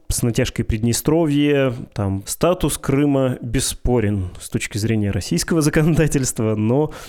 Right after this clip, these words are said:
признается не всеми в мировом сообществе, мягко говоря.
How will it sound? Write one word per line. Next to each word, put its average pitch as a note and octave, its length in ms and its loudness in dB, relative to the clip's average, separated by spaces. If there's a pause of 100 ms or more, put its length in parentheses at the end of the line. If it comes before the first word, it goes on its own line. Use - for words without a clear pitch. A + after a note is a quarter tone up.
(140)
признается A#2 640 0
не A2 60 2
всеми A#2 540 0
в G#2+ 580 0
мировом A2+ 440 0
сообществе, - 600 -4 (380)
мягко G#2 340 -6
говоря. G#2+ 320 -2